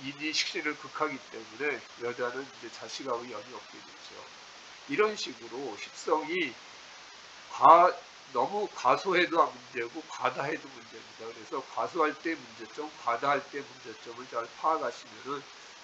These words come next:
사주 감명에 큰 도움이 될 것 같습니다. 그래서 이 공부를 잘 하시면은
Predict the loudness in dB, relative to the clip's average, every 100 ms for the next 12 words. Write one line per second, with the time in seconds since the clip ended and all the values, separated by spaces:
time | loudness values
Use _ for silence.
0 | -4 0 0 -2 -12 -16 -14 -12 -10 -10
1 | -10 -8 -6 -6 -10 -14 -12 -12 -14 -16
2 | -14 -12 -12 -14 -16 -18 -18 -20 -14 -14
3 | -12 -10 -10 -10 -12 -14 -12 -10 -6 -6
4 | -6 -10 -12 -12 -12 -2 0